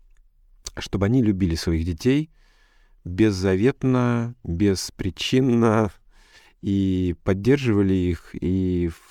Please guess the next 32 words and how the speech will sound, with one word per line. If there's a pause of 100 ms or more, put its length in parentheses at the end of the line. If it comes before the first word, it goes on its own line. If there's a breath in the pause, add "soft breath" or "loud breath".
в
успехе,
и
в
неудаче, (280)
потому
что, (800)
ну,
щас
масса
книг
на
эту
тему.
Читайте
эти
книги,
мы
обязательно
тоже (340)
какой-то
из
подкастов
посвятим
именно
вот
книгам
по
воспитанию,
потому
что
это,